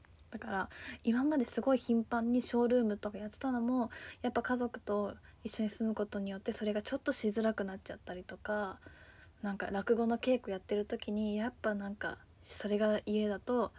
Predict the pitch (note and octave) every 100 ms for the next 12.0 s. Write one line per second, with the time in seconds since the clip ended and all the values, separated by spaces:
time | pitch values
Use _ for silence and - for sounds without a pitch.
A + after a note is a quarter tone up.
0 | - G#3+ A#3 A3+ A3 A#3+ G#3 F#3+ F#3+ G#3+
1 | G#3+ G#3+ G#3 G#3+ G3+ F#3+ F#3+ - F#3+ G3
2 | - - - G#3+ G#3 - G#3+ G#3 - -
3 | G#3 - F#3 - - A3+ - - - -
4 | - G#3 - - G#3+ A#3 A3+ - - -
5 | - - - - - - - - - -
6 | - G#3 A3+ A3 C4 C4+ C4 C#4 F#3 F3
7 | F3 - - - - - - - - -
8 | - - - - - - - G4 F#4 -
9 | A3 G#3 G3 - - - G#4+ B4+ - -
10 | A#3 G#3 - A#3+ C4 - B3+ C4+ A#3 A3
11 | G#3 - G#3+ C4 A3+ - - - - D4+